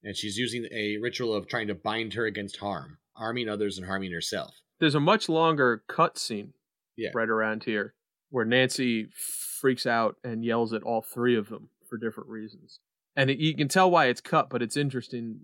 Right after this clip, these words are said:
Speaker 2: where it's
Speaker 1: Mm-hmm.
Speaker 2: placed. So if you have the D V D or the, the Shout Factory or whatever, watch the cutscenes. It's, it's kind of an odd one, but it fleshes it out a little bit.
Speaker 1: But then we have a scene Jake hates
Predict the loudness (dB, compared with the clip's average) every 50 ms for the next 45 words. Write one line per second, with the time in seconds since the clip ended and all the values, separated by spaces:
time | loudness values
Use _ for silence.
0 | -14 -6 -4 -2 -2 -2 -4 -6 -4 -4 -4 -4 -6 -8 -8 -8 -6 -2 -2 -2
1 | -2 -2 -4 -2 -4 -4 -4 -4 -2 -2 -2 0 -2 -2 -4 -6 -6 -8 -8 -10
2 | -12 -16 -18 -20 -16 -6 -4 -4 -4 -4 -6 -8 -8 -8 -8 -10 -10 -10 -10 -10
3 | -2 2 2 2 2 0 -6 -6 -4 -6 -8 -8 -8 -16 -18 -18 -18 -20 -20 -18
4 | -18 -20 _ _ _ _ _ _ _ _ _ -12 -12 -10 0 2 4 4 4 4
5 | 2 2 4 4 4 4 4 2 -2 -2 -2 -2 -4 -4 -6 -6 -8 _ -14 -4
6 | 0 0 0 0 -2 -6 -6 -6 -6 -4 -2 -2 -2 -4 -6 -8 -10 -12 -14 -14
7 | -18 -18 -18 _ _ _ _ _ _ -2 -2 2 4 4 4 6 6 4 4 6
8 | 6 6 6 6 4 0 -2 -8 -8 -6 -2 0 2 2 2 0 -2 -4 0 2
9 | 2 2 2 0 -2 -2 -2 -2 -2 -4 -8 -8 -8